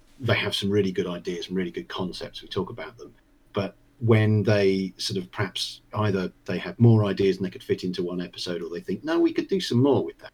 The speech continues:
they're not afraid to come back and find a way of doing that without, I think, certainly, uh, at this point,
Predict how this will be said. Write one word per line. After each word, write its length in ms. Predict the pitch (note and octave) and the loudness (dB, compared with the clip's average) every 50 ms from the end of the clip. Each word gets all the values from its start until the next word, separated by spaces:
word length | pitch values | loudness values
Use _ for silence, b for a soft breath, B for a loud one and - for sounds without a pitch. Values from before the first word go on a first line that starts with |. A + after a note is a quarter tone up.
| _ _ - | _ _ -6
they're 160 | G#2 G2+ G2+ | -4 -2 0
not 260 | G#2 A2 A#2 B2 A#2+ | 4 4 4 4 2
afraid 320 | - - - G2 D#2+ - - | -2 -6 -6 -6 -6 -6 -12
to 80 | - - | -16 -18
come 240 | - - D#2+ D#2 D2+ | -16 -16 -16 -16 -14
back 300 | - - - - _ - | -14 -14 -16 -16 _ -14
and 120 | F2+ F2+ | -14 -10
find 300 | - - G#2 G2+ G2 F#2+ | -4 -2 0 0 0 0
a 60 | F#2+ F2+ | 0 0
way 420 | F2+ F#2 F2+ F2 F2 E2+ E2+ E2 - - | 0 0 -2 -2 -4 -4 -6 -6 -6 -6
of 200 | F#2+ F2+ F2 - _ b b b b _ - | -6 -6 -6 -8 _ b b b b _ 4
doing 280 | - A2+ G#2 F#2+ F2+ E2 | 4 6 6 6 2 -2
that 160 | E2 D#2+ - | -6 -8 -4
without, 400 | A2+ G2+ F#2 G2+ G#2+ G#2 G2+ F#2+ _ - | 0 0 2 2 2 0 -2 -4 _ -2
I 160 | G#2+ A2+ A#2+ A#2 | 4 4 4 4
think, 400 | A#2 - - - - A2+ A2+ - | 4 0 -8 -18 -18 -18 -14 -8
certainly, 500 | - A2 G2 F#2+ F#2 F2+ F2 E2 D#2+ - _ _ - - | -2 -2 -2 -2 -2 -8 -10 -12 -14 -20 _ _ -10 -8
uh, 220 | F#2+ E2+ D#2+ E2 - | -8 -8 -8 -12 -16
at 140 | - - - | -16 -10 -6
this 140 | G2 F#2+ - | -4 -4 -6
point, 320 | - - - E2 - - | -6 -10 -12 -12 -12 -12